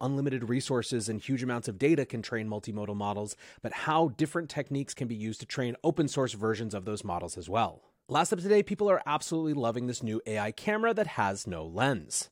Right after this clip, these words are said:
Paragraphica is a different type of camera that is designed for an A I world.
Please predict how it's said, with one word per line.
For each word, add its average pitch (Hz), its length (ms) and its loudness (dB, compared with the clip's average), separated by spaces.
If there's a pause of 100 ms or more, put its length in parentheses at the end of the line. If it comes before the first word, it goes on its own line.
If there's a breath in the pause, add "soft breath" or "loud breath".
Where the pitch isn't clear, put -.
(160)
Paragraphica 175 800 6
is 151 160 2
a 151 140 4
different 156 480 0
type 139 240 0
of 131 140 -6
camera 113 360 -2
that 113 160 -2
is 117 140 -2
designed 165 480 4
for 185 180 2
an 170 140 2
A 95 140 -4
I 87 140 -4
world. 104 460 4